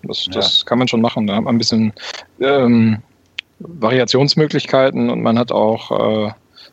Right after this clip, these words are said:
Speaker 1: ein bisschen Anreiz zur Leistung. Und ich meine, auch eine Doppelsturmspitze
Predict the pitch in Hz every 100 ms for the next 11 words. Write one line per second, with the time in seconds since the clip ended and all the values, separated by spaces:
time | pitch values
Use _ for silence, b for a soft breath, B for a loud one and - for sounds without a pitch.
0 | _ 120 120 - 120 110 135 117 117 -
1 | 120 113 123 - 107 98 - 127 - 127
2 | 135 127 139 143 139 147 151 233 240 131
3 | 120 - 110 151